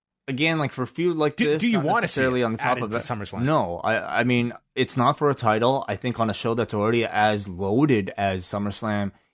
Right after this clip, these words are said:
Speaker 1: it's not gonna do well on that show. It's not gonna leave an impression. So it might be better to save this one for Raw the next week.
Speaker 2: Uh, yeah, like, it feels,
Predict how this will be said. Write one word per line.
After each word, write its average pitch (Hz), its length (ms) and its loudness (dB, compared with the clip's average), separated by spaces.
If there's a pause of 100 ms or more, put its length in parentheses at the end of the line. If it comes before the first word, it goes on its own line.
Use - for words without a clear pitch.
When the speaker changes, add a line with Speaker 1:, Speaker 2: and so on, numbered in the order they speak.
(160)
Speaker 1:
it's 117 220 -4
not 117 200 2
gonna 143 200 -2
do 123 200 0
well 117 200 2
on 120 140 0
that 110 180 -2
show. 107 220 0
It's - 160 -8
not 110 160 -4
gonna 131 160 -4
leave 120 200 -2
an 117 80 -2
impression. 110 520 -4
So 95 280 -4 (220)
it 80 120 -14
might 135 360 -2
be 135 120 2
better 117 280 2
to 101 200 -6
save 104 260 -2
this 104 140 -4
one 104 120 0
for 95 120 -6
Raw 95 220 4
the 90 100 -2
next 85 300 -8
week. 87 180 -8 (1900)
Speaker 2:
Uh, 147 180 -2 (100)
yeah, 240 360 2 (100)
like, 147 180 2
it 165 100 0
feels, 196 640 0